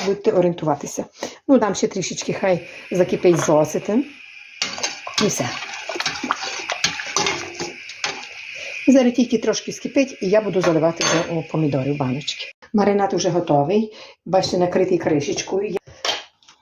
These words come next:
баночку лійку цю, щоб не розливалося мені.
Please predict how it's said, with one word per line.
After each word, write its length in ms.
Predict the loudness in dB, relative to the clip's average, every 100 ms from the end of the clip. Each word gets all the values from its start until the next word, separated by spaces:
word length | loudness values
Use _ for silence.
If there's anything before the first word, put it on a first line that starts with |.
| -10 -2
баночку 600 | 2 2 2 -2 -2 -6 -4
лійку 480 | 2 4 4 0 -2
цю, 220 | -2 -4
щоб 340 | -2 -6 -4
не 140 | -2 -2
розливалося 720 | 0 0 2 2 0 -4 -2
мені. 300 | -2 -2